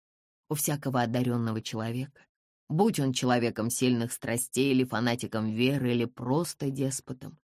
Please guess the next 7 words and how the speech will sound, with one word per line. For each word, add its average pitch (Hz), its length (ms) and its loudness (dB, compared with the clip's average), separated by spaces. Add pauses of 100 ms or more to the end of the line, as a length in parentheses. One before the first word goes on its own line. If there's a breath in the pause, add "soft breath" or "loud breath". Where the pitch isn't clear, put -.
(140)
если 160 460 2
только 147 400 2
он 135 280 2
искренен 131 580 2
в 127 80 -8
своих 127 440 2
стремлениях, 123 720 0